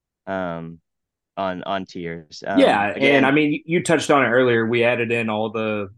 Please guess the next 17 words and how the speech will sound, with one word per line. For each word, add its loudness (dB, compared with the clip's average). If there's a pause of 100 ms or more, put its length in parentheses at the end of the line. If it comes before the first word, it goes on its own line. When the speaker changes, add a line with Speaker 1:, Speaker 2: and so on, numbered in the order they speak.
(240)
Speaker 2:
all 0
the -4
players -4
from -6
the -6
previous -4
seasons -6 (560)
so 0
that 0
people 0
have -2
a -4
tier, -4
because -4
when -2
the -2
classifi-, -4